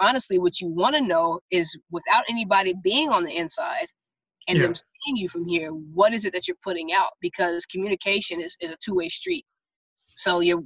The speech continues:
Speaker 1: in a moment that you make an action, you do something, you're not gonna have time to say, "Hey, this is the root and this is my past and this is all these things that this come from and that's why this is about to happen," and then you react.
Speaker 2: Right.
Speaker 1: No, you, you react.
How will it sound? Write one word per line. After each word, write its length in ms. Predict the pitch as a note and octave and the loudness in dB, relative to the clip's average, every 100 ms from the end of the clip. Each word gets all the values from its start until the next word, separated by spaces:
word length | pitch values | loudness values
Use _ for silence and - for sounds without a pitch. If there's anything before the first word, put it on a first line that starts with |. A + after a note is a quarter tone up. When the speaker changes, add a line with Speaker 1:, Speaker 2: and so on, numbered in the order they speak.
| C3+ | -2
Speaker 1:
in 160 | F3 | 2
a 40 | E3+ | 4
moment 340 | E3+ G3+ F#3 | 6 6 4
that 180 | F3+ - | 0 0
you 80 | F3+ | -2
make 280 | F3 F3+ | 2 2
an 80 | F3+ | 0
action, 440 | D#3+ F#3 G3+ F3+ D#3+ | 2 2 0 -6 -6
you 100 | D#3 | -4
do 220 | F3 A3+ | -2 -2
something, 420 | - G3 - D#3+ | -2 -4 -4 -4
you're 100 | F3 | 0
not 160 | G3 G3 | 0 0
gonna 120 | F3 | 0
have 160 | F3+ E3 - | 0 -2 0
time 360 | F#3+ G#3+ F#3 F3 | 2 4 2 -4
to 100 | F3 | -6
say, 340 | F3+ F3 E3 - _ _ | -4 -4 -6 -12 _ _
"Hey, 120 | G3+ F3 | 0 2
this 220 | F#3+ F#3 | 2 0
is 80 | F3 | -2
the 160 | E3+ | -2
root 320 | D#3+ G3 G3 F3 | 2 2 0 -2
and 120 | E3+ | -2
this 140 | F3+ F#3 | -2 0
is 60 | |
my 140 | F3+ F3 | -2 -2
past 440 | - - F3 F3 - | 2 6 6 4 2
and 120 | F3 | -4
this 120 | A3 | -2
is 80 | A3+ | 4
all 120 | G#3+ | 4
these 160 | A3+ G#3+ | 4 2
things 200 | A3 G#3 | 0 0
that 80 | F#3 | -2
this 120 | F#3+ | -2
come 200 | G#3 F#3 | 0 0
from 260 | F#3+ F#3 F#3 - _ - F#3 | 0 -2 -2 -6 _ -6 -2
and 160 | F#3 | 2
that's 240 | F#3 G#3 A3 | 4 4 4
why 360 | G#3+ F#3+ F#3 | 6 8 8
this 220 | F3+ G3 | 6 0
is 160 | G3+ F3+ | 0 -2
about 260 | F#3 F3 E3 | 2 2 4
to 60 | |
happen," 360 | E3 F3+ - D#3+ - | 4 4 2 -8 -4
and 120 | F3+ | 2
then 140 | F3 | 2
you 80 | D#3+ | 2
react. 280 | D#3+ F4 - | 2 4 4
Speaker 2:
Right. 80 | - - D#3+ | 2 -4 -2
Speaker 1:
No, 100 | - - _ _ | -2 -6 _ _
you, 240 | F3+ F3+ E3+ | 0 0 0
you 160 | F3 | -2
react. 580 | F3 G#3 F#4+ - - - | 0 4 4 4 0 -20